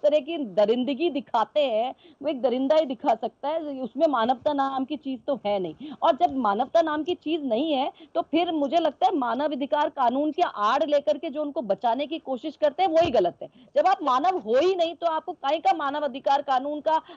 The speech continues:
आपको सहारा मिलना चाहिए? बिल्कुल नहीं मिलना चाहिए, ये बिल्कुल सही बात है। क्योंकि तभी अगर हम अपने, और एक दूसरी बात ये कि जो आक्रोश जो लोगों में है,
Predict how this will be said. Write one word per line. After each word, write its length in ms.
आपको 300
सहारा 380
मिलना 340
चाहिए? 320
बिल्कुल 440
नहीं 160
मिलना 300
चाहिए, 360
ये 80
बिल्कुल 360
सही 260
बात 300
है। 120
क्योंकि 460
तभी 460
अगर 280
हम 200
अपने, 300
और 200
एक 100
दूसरी 360
बात 220
ये 80
कि 160
जो 100
आक्रोश 600
जो 100
लोगों 300
में 160
है, 300